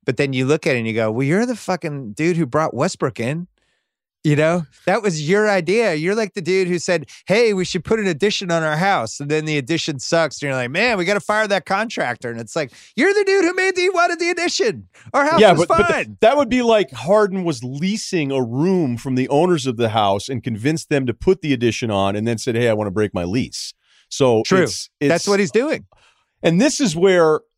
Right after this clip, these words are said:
Speaker 2: again, I struggle 'cause I try to have an open mind about all of this stuff because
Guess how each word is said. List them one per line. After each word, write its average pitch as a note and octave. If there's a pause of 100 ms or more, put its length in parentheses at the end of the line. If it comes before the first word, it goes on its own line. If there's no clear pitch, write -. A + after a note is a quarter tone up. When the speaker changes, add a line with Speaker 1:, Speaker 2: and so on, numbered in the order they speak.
(540)
Speaker 2:
again, G2+
I C#3+
struggle F#3
'cause G2+
I G#2
try B2
to B2+
have C3
an C#3
open D#3
mind F3+
about A#2+
all G2
of D2
this D2+
stuff -
because A#2+